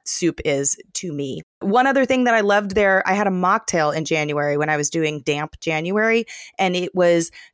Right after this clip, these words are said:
a simple syrup made with saffron and cilantro that I just loved so much and ended up recreating at home on those nights when we wanted a cocktail, but we're not drinking.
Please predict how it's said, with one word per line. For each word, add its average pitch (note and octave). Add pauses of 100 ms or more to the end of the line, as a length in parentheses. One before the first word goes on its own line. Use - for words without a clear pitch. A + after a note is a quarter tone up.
(100)
a E3
simple A#3
syrup F#3+ (180)
made F#3
with E3+
saffron F#3
and F3
cilantro A3+ (240)
that G3+
I G3
just F#3+
loved G3+
so C#4
much A3
and G3
ended F#3
up F3+
recreating F3
at E3
home F3
on E3+
those E3
nights E3
when E3+
we D#3
wanted E3
a -
cocktail, D#3
but -
we're E3+
not D3+
drinking. C#3+